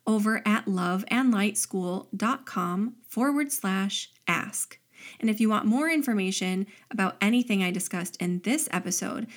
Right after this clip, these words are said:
you can learn more over on this week's accompanying blog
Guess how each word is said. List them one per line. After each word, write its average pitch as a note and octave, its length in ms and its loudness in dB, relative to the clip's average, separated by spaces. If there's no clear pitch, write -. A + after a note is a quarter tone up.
you A3+ 100 2
can A3+ 240 2
learn D4 240 2
more F#3+ 340 4
over A3 320 0
on F#3+ 380 2
this D4+ 240 -2
week's G#3+ 320 -2
accompanying G3+ 760 0
blog G#3+ 580 0